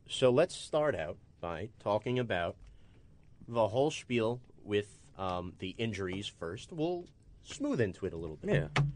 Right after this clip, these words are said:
Speaker 1: We'll smooth into it.
Speaker 2: Yeah. Slowly get
Speaker 1: So,
Speaker 2: into it.
Speaker 1: Cody Latimer, done for the year. Ray Ray
Speaker 2: Beautiful.
Speaker 1: Armstrong,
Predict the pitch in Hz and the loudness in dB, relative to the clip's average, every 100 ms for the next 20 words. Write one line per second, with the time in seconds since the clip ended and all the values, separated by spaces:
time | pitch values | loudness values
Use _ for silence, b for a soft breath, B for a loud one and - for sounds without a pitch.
0 | - - - 269 - 170 85 78 - - | -8 -10 -8 -6 -4 -4 -4 -8 -16 -14
1 | - - - - - 156 143 120 117 131 | -14 -16 -20 -20 -6 0 0 2 4 4
2 | 95 87 87 - - 151 185 180 156 135 | 4 -4 -10 -18 -2 4 6 6 6 6
3 | 107 87 - - - - - - - - | 4 -2 -6 -20 -20 -20 -20 -20 -20 -4
4 | 110 110 104 110 101 98 87 - _ - | 2 2 2 0 2 2 0 -4 _ -6
5 | 95 120 131 131 127 135 131 - 104 85 | 2 6 8 8 6 4 2 0 0 0